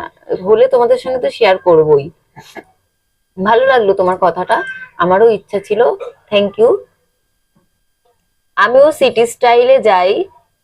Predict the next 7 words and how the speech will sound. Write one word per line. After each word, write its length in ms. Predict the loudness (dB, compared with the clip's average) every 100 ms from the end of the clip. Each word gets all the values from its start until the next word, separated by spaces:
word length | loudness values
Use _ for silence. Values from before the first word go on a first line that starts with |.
| _
একদিন 420 | -4 -2 -2 0 0
তোমার 320 | 0 0 2 2
দোকানে 400 | 0 0 0 2 0
দেখা 380 | 0 -2 0 -4
করতে 340 | -2 -2 -2 -2
যাব।" 220 | 0 0 0 -2 -4 _ _ _ _ _ -2
আচ্ছা। 380 | -2 -2 -8